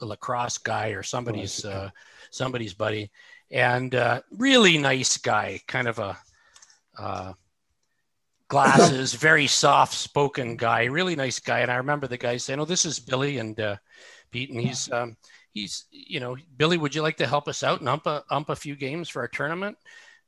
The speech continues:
Speaker 1: And he goes, "Yeah, it looks like a nice bunch of guys. You know, we're here to have fun." <laughs> You know, the guys really like each other. It's a really, really fun,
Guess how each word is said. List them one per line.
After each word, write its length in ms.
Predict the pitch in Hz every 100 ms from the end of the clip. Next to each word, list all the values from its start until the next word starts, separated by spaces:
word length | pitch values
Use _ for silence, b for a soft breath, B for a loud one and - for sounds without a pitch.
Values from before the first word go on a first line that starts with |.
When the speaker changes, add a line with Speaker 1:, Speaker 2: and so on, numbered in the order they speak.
| _ _ _
Speaker 1:
And 240 | - 113 113
he 100 | 123
goes, 200 | 143 143
"Yeah, 200 | 254 -
it 60 | 165
looks 160 | 175
like 140 | 131 131
a 60 |
nice 260 | 131 135 -
bunch 260 | 139 131
of 100 | 123
guys. 420 | - 123 170 190 160
You 60 |
know, 120 | 151 160
we're 140 | 131
here 160 | 139 135
to 100 | 123
have 200 | 127 113
fun." 400 | - 131 165 -
<laughs> 40 | - 208 - - - _ - - - - - - - B -
You 120 | -
know, 100 | 160
the 60 | 147
guys 320 | 165 160 156
really 160 | 160 131
like 180 | 127 139
each 200 | 131 -
other. 180 | 139 131
It's 140 | -
a 60 | 208
really, 360 | 185 190 143
really 240 | 151 156 127
fun, 420 | - 135 131